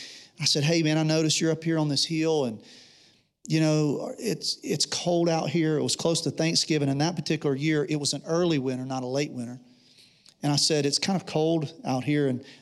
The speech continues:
I said, "Are you okay?" He said, "Well, I'm, I'm making it."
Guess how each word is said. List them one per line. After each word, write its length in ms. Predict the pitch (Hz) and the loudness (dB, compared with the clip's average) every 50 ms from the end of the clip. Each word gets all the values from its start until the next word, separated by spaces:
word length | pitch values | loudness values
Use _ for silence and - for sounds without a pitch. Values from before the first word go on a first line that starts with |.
| _ - | _ -6
I 60 | 156 | -2
said, 200 | 135 - 175 151 | 0 0 2 2
"Are 60 | 143 135 | 0 2
you 180 | 156 208 254 | 0 0 0
okay?" 500 | 233 - - - 175 180 208 202 180 - _ _ _ _ _ _ _ _ _ _ _ _ _ _ _ _ _ _ _ _ _ _ _ _ _ - 104 - - | -2 -4 -4 -4 -4 -2 -2 -4 -6 -8 _ _ _ _ _ _ _ _ _ _ _ _ _ _ _ _ _ _ _ _ _ _ _ _ _ -20 -20 -12 -6
He 80 | 147 | -4
said, 220 | 143 - 147 139 131 | -2 0 0 0 0
"Well, 140 | 139 139 | 2 2
I'm, 260 | 139 139 139 139 131 - | 2 0 0 -2 -4 -6
I'm 180 | - 139 143 | -4 -2 -2
making 320 | 139 127 120 120 - - - | -2 -2 -4 -4 -6 -10 -10
it." 100 | - | -10